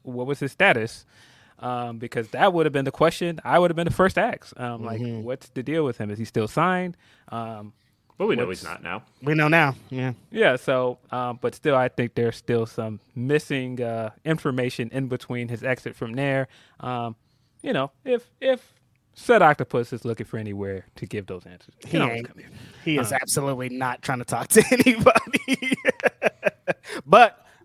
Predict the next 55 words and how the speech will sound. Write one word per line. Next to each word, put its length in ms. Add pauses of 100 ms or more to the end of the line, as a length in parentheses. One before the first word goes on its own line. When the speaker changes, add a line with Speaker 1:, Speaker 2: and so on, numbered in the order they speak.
Speaker 2:
I'm 120
very 200
happy 260
that 200
Jonathan 340
Gresham, 260
'cause 120
I 80
know 180
there 140
was 140
a 40
little 200
bit 120
of 100
talk 300
that 140
he 100
might 240
retire 440
after 260
the 100
A 60
E 80
W 240
shit. 320 (260)
Glad 260
that's 220
out 200
the 60
window. 480 (280)
Very 200
happy 280
to 80
see 240
him 180
in 80
Impact. 400
He's 80
gonna 180
do 100
a 40
lot 200
of 140
dope 300
things. 220
I 40
know 140
I 120 (180)
be 100
talking 260
shit 140
about 200
Impact, 380 (260)
but 280